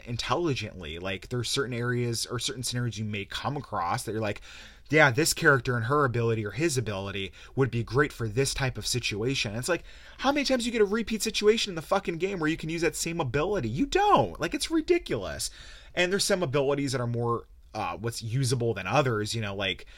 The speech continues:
oh, like, uh, my brother, he was playing with this one guy that can, like, send out clones of himself. And it's like, cool. And then his abilities, he sends out eight clones of himself and he cloaks. Well, he can't fire after that. So it's kinda like, what the fuck? You're just having, like, a goddamn, it's like a,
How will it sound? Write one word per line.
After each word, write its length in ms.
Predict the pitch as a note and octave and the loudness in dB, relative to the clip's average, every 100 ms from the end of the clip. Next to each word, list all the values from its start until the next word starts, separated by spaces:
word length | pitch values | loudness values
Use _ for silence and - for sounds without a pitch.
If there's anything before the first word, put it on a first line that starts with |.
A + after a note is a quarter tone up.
| - - | -12 4
oh, 200 | D3+ D3 | 6 8
like, 300 | C3 A2+ - - | 6 0 -2 -4
uh, 280 | A#2 G#2 F#2+ - - | -2 0 -4 -8 -4
my 120 | C3+ | 0
brother, 240 | B2+ C#3 | 2 2
he 60 | C3+ | 2
was 100 | B2+ | 2
playing 180 | C#3 B2+ | -2 -4
with 100 | A2 | -4
this 80 | A2 | -4
one 280 | A2+ A#2+ | -4 -4
guy 400 | A#2 A2+ G#2+ G#2 | -2 0 0 0
that 160 | G2+ G2+ | -2 -6
can, 120 | A2+ | -6
like, 160 | F#2 F#2 | -8 -4
send 340 | - C3+ B2 | -2 -2 -2
out 220 | A2 G#2 | -2 -4
clones 440 | - - A2+ G#2 G2+ | -8 -6 -6 -6 -8
of 80 | F2+ | -10
himself. 580 | F2 - C2 A1+ - - - - - - | -8 -6 -6 -10 -12 -16 -18 -18 -12 -2
And 100 | C3+ | 0
it's 100 | C#3 | 2
like, 160 | C#3 | 0
cool. 520 | - - E3+ G#2 D2+ - - - - | -2 2 2 2 -4 -12 -16 -10 -2
And 100 | C#3 | 2
then 80 | C#3 | 2
his 120 | C3 | 2
abilities, 440 | B2 D#3 D3 B2 | 2 4 4 4
he 60 | A#2 | 0
sends 240 | - C3+ | 0 0
out 160 | C3 - - | 0 0 6
eight 220 | G#3 G#3 | 6 6
clones 440 | - D3 C#3 C3+ | -4 0 2 2
of 140 | A#2+ A2 | 2 0
himself 580 | A2 - A#2 F2+ F2+ - - - - | 0 0 2 0 -4 -10 -18 -20 -6
and 100 | C3+ | 0
he 120 | B2 A#2+ | 0 0
cloaks. 640 | - D#3+ C3 - - - - - - - | 0 4 4 4 -2 -4 -6 -20 -20 -6
Well, 80 | E3 | -2
he 80 | F#3 | 2
can't 240 | - A3 | 2 2
fire 360 | - F4 A#3+ A2 | 8 8 8 4
after 240 | F#2+ G#2 | 2 -4
that. 280 | F2 C2+ - - - - - | -4 -4 -6 -14 -20 -18 -2
So 120 | A#3+ | 2
it's 120 | C#4+ | 2
kinda 160 | - C#4+ | 6 10
like, 200 | C4+ B3+ | 10 8
what 160 | E4+ | 4
the 120 | F4+ F4+ | 4 4
fuck? 340 | - G4 F#4+ | 10 10 10
You're 100 | F#3 | 4
just 160 | G3 A3+ | 2 4
having, 240 | A3 G#3+ | 2 2
like, 200 | G#3+ G3 | -4 -2
a 80 | G#3 | -2
goddamn, 460 | A3 G#3+ G#3+ G#3+ | -2 -2 -2 -4
it's 120 | G#3 A3+ | -4 -4
like 160 | A3 | -2
a, 260 | A3 G#3+ | 0 0